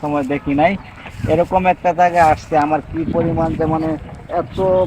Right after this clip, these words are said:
পরিমাণ ভালো লাগতেছে, বলার মতো না। আমি আপনাদেরকে বোঝায় বলতে পারবো না। এত সুন্দর দৃশ্য আপনারা দেখলে পাগল হয়ে যাবেন।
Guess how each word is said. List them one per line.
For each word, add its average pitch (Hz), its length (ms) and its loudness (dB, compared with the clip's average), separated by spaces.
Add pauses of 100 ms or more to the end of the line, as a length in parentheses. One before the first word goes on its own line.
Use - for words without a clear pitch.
পরিমাণ 180 460 -4
ভালো 156 360 2
লাগতেছে, 180 680 2
বলার 165 400 6
মতো 151 260 -4
না। 165 100 -4
আমি 147 240 -2
আপনাদেরকে 147 500 -2
বোঝায় 147 420 4
বলতে 147 320 0
পারবো 156 340 2
না। 202 240 4 (500)
এত 196 220 -4 (120)
সুন্দর 190 280 -6 (100)
দৃশ্য 175 320 -8
আপনারা 170 320 -2
দেখলে 160 540 0 (460)
পাগল 185 420 6
হয়ে 160 260 8
যাবেন। 117 280 0